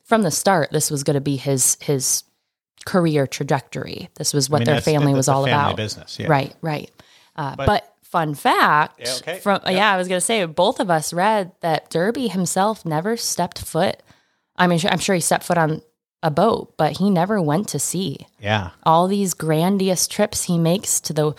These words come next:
Speaker 1: the Far East, the West Indies, all the way up to Saint Petersburg, Russia. He's never on any of them.
Speaker 2: They're all done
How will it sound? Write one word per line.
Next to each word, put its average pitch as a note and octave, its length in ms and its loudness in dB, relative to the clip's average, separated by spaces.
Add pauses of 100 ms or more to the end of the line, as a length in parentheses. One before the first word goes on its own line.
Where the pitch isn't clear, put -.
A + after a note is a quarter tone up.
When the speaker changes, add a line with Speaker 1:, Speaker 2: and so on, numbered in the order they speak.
(240)
Speaker 1:
the D#3 120 0
Far C#3 320 2
East, F#3 420 -2
the D#3 100 2
West C#3 380 -2
Indies, F3+ 640 2 (260)
all D#3+ 120 6
the F3 80 -2
way E3 120 4
up E3 120 -2
to - 80 -10
Saint - 280 0
Petersburg, D#3 560 0
Russia. G#3+ 600 0 (600)
He's A#3 240 -2
never A#3+ 260 4
on G#3+ 220 4
any C3+ 240 2
of - 100 -10
them. - 240 0
Speaker 2:
They're - 100 0
all C3+ 140 -2
done A2 460 -2